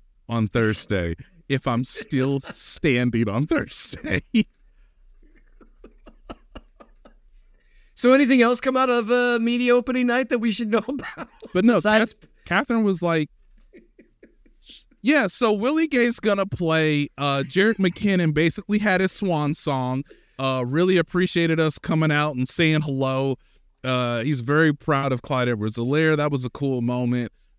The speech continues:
Speaker 1: Uh, Andy Reid today said he's probably not gonna make it. He'll be alive, but not in uniform. Um, Joe Thuney, I was stunned the amount of people who wanted to interview Joe Thuney,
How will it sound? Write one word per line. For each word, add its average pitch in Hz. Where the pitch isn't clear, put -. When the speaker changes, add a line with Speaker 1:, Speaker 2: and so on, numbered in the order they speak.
Speaker 1:
Uh, 113
Andy 135
Reid 131
today 127
said 120
he's 117
probably 156
not 156
gonna 160
make 143
it. 139
He'll 139
be 160
alive, 139
but 123
not 110
in 123
uniform. 101
Um, 139
Joe 180
Thuney, 247
I 220
was 180
stunned 135
the 135
amount 123
of 139
people 123
who 123
wanted 131
to 175
interview 196
Joe 170
Thuney, 196